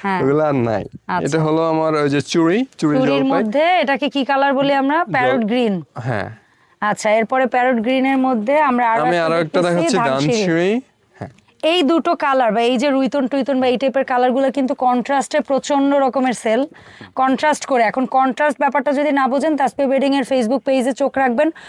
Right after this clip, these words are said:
Speaker 1: ওরা ওখানে প্রচুর কন্ট্রাস্ট করে ছবি তুলে দিছে, কাস্টমার রিভিউ শেয়ার করছে। অনেক সময় অনেকটা কাস্টমারের বাসা থেকে তারা ছবি পাঠাইছে, সেগুলোও আছে অর্গানিক পিকচার। কোনোটা ওদের, আহ, হচ্ছে গিয়ে, আহ, স্টুডিওতে ওরা ছবি তুলে তারপরে হচ্ছে গিয়ে দিয়েছে।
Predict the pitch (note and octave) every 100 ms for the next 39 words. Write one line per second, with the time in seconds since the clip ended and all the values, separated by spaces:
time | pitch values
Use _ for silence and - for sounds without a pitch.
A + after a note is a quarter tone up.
0 | - - C4 D4 C#4+ C#4+ C#4+ C#4+ D4 D4+
1 | - F4 E4 D4 C4+ C#4 - - D4 D4
2 | - B3+ B3+ C4+ C4+ A#3+ - C#4 B3+ A3+
3 | C4+ B3+ A#3+ A#3 C4+ C4 C4 A#3+ B3+ A3
4 | C4+ C4 - - - - - A#3+ C4 C#4+
5 | C4+ C4 C4 C#4+ C#4 B3+ - C4 C4 B3
6 | A#3 C4 C4 B3 B3+ B3+ - C4 B3 B3
7 | C4 C4+ - A#3+ B3+ C4+ C4 - C#4 -
8 | A#3+ A#3 B3+ B3+ C4 - C4 C4 - -
9 | - - - C4 C4+ C#4+ C#4 C4+ A#3+ C#4
10 | C4+ - - - - A#3 A3+ B3+ B3 C#4+
11 | A#3+ C4+ C4+ C4 B3 _ _ _ _ _
12 | _ _ - G3 G3 F#3 - - C#4+ C#4
13 | C#4 C#4 D4 C4 C4 - B3 B3+ C4+ C4+
14 | C4 B3 C4 C4 B3+ B3+ C4 A#3+ C4 A3
15 | B3 B3+ - C#4